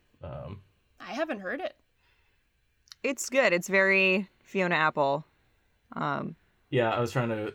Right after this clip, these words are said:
Speaker 1: think if you'd like it or not. Um,
Speaker 3: but, um, yeah, highly recommend. I listened to it while playing the, uh, Spyro
Speaker 1: <laughs>
Speaker 3: remaster.
Speaker 2: The what?
Speaker 3: Um, uh, <laughs> do you have, did you ever play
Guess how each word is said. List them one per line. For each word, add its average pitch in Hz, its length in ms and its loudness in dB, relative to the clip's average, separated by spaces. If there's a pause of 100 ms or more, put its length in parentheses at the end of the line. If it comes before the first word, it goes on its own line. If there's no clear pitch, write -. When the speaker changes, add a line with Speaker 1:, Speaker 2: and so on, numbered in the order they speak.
(120)
Speaker 1:
think 107 180 -4
if 98 100 -8
you'd 95 140 -6
like 90 160 -8
it - 60 -10
or 90 80 -8
not. 90 220 -8 (440)
Um, 85 360 -10 (500)
Speaker 3:
but, 175 300 4
um, 196 260 4
yeah, 208 180 4
highly 202 300 2
recommend. 180 460 2
I 180 100 2
listened 185 320 0
to 196 120 0
it 175 100 2
while 165 160 2
playing 165 400 -2
the, 151 200 0
uh, 143 60 0
Spyro 156 520 2
Speaker 1:
<laughs> 220 80 4
Speaker 3:
remaster. 277 640 -2 (540)
Speaker 2:
The 233 160 2
what? 190 220 -6 (380)
Speaker 3:
Um, 226 560 2 (760)
uh, 254 220 6
<laughs> - 60 -6 (500)
do 285 100 0
you 320 80 -2 (180)
have, 381 200 2
did 440 160 0
you 508 140 6
ever 508 120 6
play 523 80 6